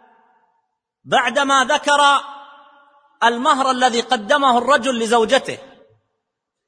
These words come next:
ثم ساءت العشرة بينهما فألجئوا إلى الطلاق، فهل يجوز له أن يأخذ منها ما أعطاه إياها من المهر بعد أن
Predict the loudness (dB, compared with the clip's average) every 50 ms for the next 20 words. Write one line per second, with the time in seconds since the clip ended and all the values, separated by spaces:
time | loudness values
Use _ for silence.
0 | _ _ _ _ _ _ _ _ _ _ _ _ _ _ _ _ _ 0 0 0
1 | 0 0 0 2 2 2 2 4 2 2 0 -2 -2 -4 -4 -4 -6 -4 0 0
2 | 0 2 2 0 -2 0 0 0 0 -2 -4 -6 -10 -10 -14 -20 -20 -20 -20 -20
3 | -20 _ _ _ _ _ _ _ _ _ _ _ _ _ _ _ _ _ _ _
4 | _ _ _ _ _ _ _ _ _ _ _ _ _ _ _ _ _ _ _ _
5 | _ _ _ _ _ _ _ _ _ _ _ _ _ _ _ _ _ _ _ _
6 | _ _ _ _ -4 -2 2 2 2 2 0 -2 -4 -2 0 0 0 -2 -2 -2
7 | -4 -4 -4 -2 0 0 2 2 2 0 -2 -10 -20 -20 -20 -20 -20 -20 -20 _
8 | _ _ _ _ _ _ _ _ _ _ _ 0 2 2 4 4 2 2 0 0
9 | 0 -2 -4 -4 -4 -2 0 0 0 0 0 -2 -2 -2 -2 -2 -2 -4 -4 -8
10 | -4 -4 -2 -4 -4 -4 -4 -2 0 0 0 -2 -4 -8 -16 -20 -20 -20 -20 -20
11 | _ _ _ _ -8 -2 0 0 2 2 0 0 0 0 2 2 2 2 0 -4
12 | -6 -6 -4 -2 0 0 0 -2 -4 -4 -4 -4 -4 -2 0 0 0 0 0 -2
13 | 0 0 0 0 0 -2 -4 -4 -2 -2 -2 -4 -4 -8 -12 -16 -18 -20